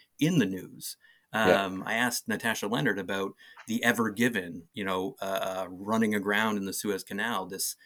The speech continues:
Speaker 1: seemingly random event that prefaces our current moment where there are these spectacular scenes of just a litany of cargo ships, like, marooned at sea.
Speaker 2: Mm-hmm.
Speaker 1: Um, earlier, you talked about the grotesque nature of this sort of system. You know, I wonder if you could comment on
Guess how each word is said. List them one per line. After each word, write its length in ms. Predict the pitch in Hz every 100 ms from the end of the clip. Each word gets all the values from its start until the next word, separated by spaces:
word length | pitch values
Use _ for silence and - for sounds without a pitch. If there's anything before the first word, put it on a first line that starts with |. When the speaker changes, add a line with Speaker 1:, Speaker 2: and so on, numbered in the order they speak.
| _
Speaker 1:
seemingly 560 | - - 131 120 110 101
random 420 | 101 110 127 104
event 500 | 98 92 131 101 - - _ _
that 300 | - 107 -
prefaces 480 | - 180 160 135 113
our 100 | 110
current 320 | - 175 208
moment 360 | 101 95 92 -
where 440 | 98 107 104 104 - - _ -
there 200 | 123 151
are 60 |
these 220 | 139 127
spectacular 760 | - 123 - - 143 - 113 110
scenes 520 | - 160 156 117 107
of 360 | 110 107 104 - _ _ _
just 160 | - -
a 60 | 101
litany 480 | 107 160 175 120
of 140 | 107 -
cargo 400 | - 147 117 98
ships, 380 | - 98 - -
like, 160 | 90
marooned 600 | 107 117 117 131 135 120
at 220 | 104 -
sea. 480 | - - 180 98 101 - - _ -
Speaker 2:
Mm-hmm. 60 | 113
Speaker 1:
Um, 400 | 120 113 110 107
earlier, 300 | 147 165 147
you 180 | 131 123
talked 240 | 123 139 -
about 160 | 110
the 60 | -
grotesque 560 | 117 113 - 139 - -
nature 360 | 107 143 -
of 100 | 101
this 180 | 95 -
sort 140 | 98
of 100 | 95
system. 420 | - 156 - - 104 - - _ _
You 120 | - 135
know, 80 |
I 60 | 120
wonder 260 | 135 156 143
if 100 | 127
you 80 |
could 160 | 120 120
comment 440 | - 156 156 107 104
on 480 | 107 110 107 104